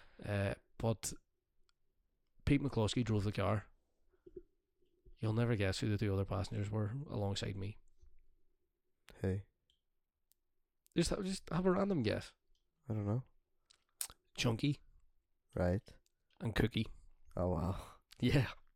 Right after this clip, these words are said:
Speaker 1: Yeah.
Speaker 2: In the middle?
Speaker 1: No, I was in the front seat.
Speaker 2: <laughs>
Speaker 1: And, uh, oh, it was, it was, it was, yeah, it was an eye-opener. It was an eye-opener.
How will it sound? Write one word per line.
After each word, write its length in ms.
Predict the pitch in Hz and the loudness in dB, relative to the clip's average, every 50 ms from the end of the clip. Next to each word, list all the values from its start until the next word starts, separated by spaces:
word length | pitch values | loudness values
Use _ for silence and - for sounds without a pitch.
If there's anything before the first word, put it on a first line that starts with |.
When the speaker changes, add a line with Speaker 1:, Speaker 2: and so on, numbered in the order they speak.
| - - _ _ _ _ _ _ _ - - _ _ _ _ _ _ _ _ _ - - - - - - - | -20 -20 _ _ _ _ _ _ _ -20 -20 _ _ _ _ _ _ _ _ _ -20 -20 -20 -20 -18 -18 -12
Speaker 1:
Yeah. 240 | - - 113 107 101 - - - - | -8 -6 -6 -6 -6 -8 -12 -14 -10
Speaker 2:
In 140 | - 101 92 | -6 -4 -2
the 40 | 95 | 0
middle? 320 | 87 87 95 123 160 - - - - - - - - _ _ _ _ _ - | 2 2 4 2 2 0 -4 -12 -20 -20 -20 -20 -20 _ _ _ _ _ -4
Speaker 1:
No, 160 | 117 113 101 92 | -2 0 2 2
I 60 | 95 | 2
was 120 | 98 101 | 2 2
in 40 | 110 | 2
the 60 | 104 | 0
front 220 | - - 101 92 - | 0 0 0 2 2
seat. 120 | - - | 4 4
Speaker 2:
<laughs> 100 | 120 101 - - 135 - - - - - - - _ _ _ _ _ _ _ - - _ - - - - - - - _ _ _ _ _ _ _ _ _ _ _ _ _ _ _ - - | 4 2 2 0 -4 -2 -2 -4 -4 -4 -8 -20 _ _ _ _ _ _ _ -20 -20 _ -20 -20 -20 -20 -20 -20 -20 _ _ _ _ _ _ _ _ _ _ _ _ _ _ _ -6 -2
Speaker 1:
And, 320 | 113 104 98 98 101 98 | -2 0 0 0 0 0
uh, 400 | 98 98 98 92 92 95 90 98 107 - _ _ _ _ _ _ _ _ - - - - - | 0 0 0 0 0 -2 -2 -4 -6 -10 _ _ _ _ _ _ _ _ -14 -14 -12 -8 -6
oh, 300 | 92 92 101 101 92 92 | -2 0 2 2 4 4
it 20 | 98 | 4
was, 360 | 95 85 - - - - - - - - - _ - | 4 2 0 -2 -6 -8 -10 -12 -16 -20 -20 _ -8
it 80 | - 117 | -6 -4
was, 140 | 107 117 - | -4 -4 -4
it 160 | - 120 117 | -4 -4 -4
was, 320 | 113 110 - - - - 95 92 95 98 | -6 -6 -8 -10 -12 -14 -14 -16 -12 -10
yeah, 220 | 113 123 - 98 101 - - - | -8 -6 -6 -8 -8 -10 -8 -6
it 60 | 131 | -6
was 120 | 110 101 | -4 -4
an 100 | 110 104 | -2 -2
eye-opener. 400 | 95 92 92 90 90 95 98 101 - - - _ _ _ _ _ _ _ _ _ _ _ _ _ _ _ _ _ _ _ _ _ _ _ _ _ - | -2 0 -2 -2 -2 -4 -6 -6 -6 -10 -16 _ _ _ _ _ _ _ _ _ _ _ _ _ _ _ _ _ _ _ _ _ _ _ _ _ -10
It 40 | - | -8
was 120 | 127 120 | -8 -6
an 100 | - - | -6 -6
eye-opener. 440 | - - - - - - - - - | -6 -6 -6 -8 -8 -10 -12 -12 -14